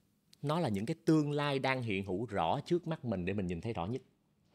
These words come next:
Mình sẽ biết được rằng mình trong tương lai là như thế nào thông qua hình ảnh của cái người mà mình muốn hướng tới. Cho nên anh nói là nếu mà mình so sánh đúng á,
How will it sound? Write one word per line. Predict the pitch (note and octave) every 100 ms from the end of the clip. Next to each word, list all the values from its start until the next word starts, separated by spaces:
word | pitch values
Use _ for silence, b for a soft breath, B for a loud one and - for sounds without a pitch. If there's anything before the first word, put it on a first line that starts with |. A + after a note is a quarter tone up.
| b -
Mình | C#3 A#2
sẽ | G#2 A#2
biết | E3+ G#3+
được | A#2 G#2
rằng | A#2 G2+
mình | G#2+ G2
trong | F2+ A#2+
tương | A#2+ B2
lai | A#2+ A#2 A2
là | F2
như | G2+
thế | B2
nào | A2+ F#2 -
thông | C#3 C3 B2+
qua | B2
hình | A2+ F2+
ảnh | F2+ B2 - b b _
của | F#2+ G2
cái | D3
người | A2
mà | F#2
mình | F2+ F2
muốn | A2+
hướng | C3
tới. | B2 C#3 - b b b -
Cho | C3
nên | B2
anh |
nói | C3
là | D3 G2 b -
nếu | D#3+
mà | F#3+
mình | A2
so | G2+ A#2
sánh | C#3
đúng | D#3
á, | F#3+